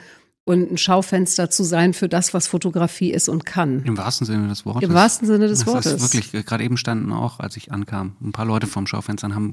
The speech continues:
Speaker 2: interessiert reingeguckt.
Speaker 1: Ja, wenn ich das mal kurz sagen darf. Wir haben ja aktuell die Ausstellung von Nikita Tereyoshин, äh,
Speaker 2: Mhm.
Speaker 1: Nothing Personal, äh, The Back Office of War. Da hat er von zweitausendsechzehn bis zweitausenddreiundzwanzig Waffenmessen, sogenannte Verteidigungsmessen,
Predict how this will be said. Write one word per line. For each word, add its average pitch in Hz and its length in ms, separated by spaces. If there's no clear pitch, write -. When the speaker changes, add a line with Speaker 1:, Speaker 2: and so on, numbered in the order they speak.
Speaker 2:
interessiert 131 560
reingeguckt. 147 400
Speaker 1:
Ja, 208 360
wenn 180 140
ich 190 100
das - 200
mal 143 100
kurz - 240
sagen 185 280
darf. 135 220
Wir 147 200
haben 160 180
ja 160 160
aktuell 165 440
die 160 120
Ausstellung 165 500
von 165 280
Nikita 165 420
Tereyoshин, 170 960
äh, 160 300
Speaker 2:
Mhm. 110 300
Speaker 1:
Nothing 165 360
Personal, 170 840
äh, 175 140
The 156 100
Back 175 200
Office 175 360
of - 240
War. 160 420
Da 165 160
hat 160 140
er 156 420
von 156 420
zweitausendsechzehn 160 1000
bis 160 160
zweitausenddreiundzwanzig 160 1300
Waffenmessen, 160 1080
sogenannte 156 480
Verteidigungsmessen, 165 1120